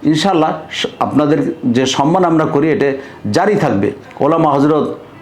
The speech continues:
নবীদের ওয়ারিস, আপনিও ইনশাআল্লাহ ওলামা হজরত, কিন্তু আপনি একটু কথা বলার সময় আমাদের হৃদয়ের দিকে একটু আপনি খেয়াল করেন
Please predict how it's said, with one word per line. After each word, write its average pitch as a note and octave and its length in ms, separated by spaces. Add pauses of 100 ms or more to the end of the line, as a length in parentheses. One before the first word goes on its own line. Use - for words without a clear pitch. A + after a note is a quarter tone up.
(100)
নবীদের C#3+ 640 (160)
ওয়ারিস, E3 420 (280)
আপনিও F3 360
ইনশাআল্লাহ C#3+ 500 (340)
ওলামা C3+ 260
হজরত, A#2 320 (380)
কিন্তু F3+ 220
আপনি F3+ 240
একটু G#3+ 160
কথা G3+ 480 (260)
বলার F#3+ 200
সময় G#3+ 240
আমাদের G3 340 (380)
হৃদয়ের G3 420
দিকে F#3+ 180
একটু G3+ 200
আপনি F#3 180
খেয়াল C#3+ 340
করেন G2+ 180